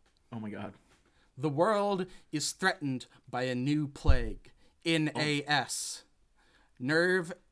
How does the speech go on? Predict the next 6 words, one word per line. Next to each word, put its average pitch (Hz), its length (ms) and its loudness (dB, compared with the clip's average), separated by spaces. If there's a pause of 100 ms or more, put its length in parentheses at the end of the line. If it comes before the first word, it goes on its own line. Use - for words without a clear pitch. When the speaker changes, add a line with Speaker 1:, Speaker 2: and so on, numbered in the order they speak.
Speaker 2:
attenuation 165 920 0
syndrome. 104 840 -10 (680)
Speaker 1:
Hold 165 240 -14
on. 101 260 -14 (640)
Speaker 2:
Fatal. 165 680 2 (400)
Epidemic. 180 800 0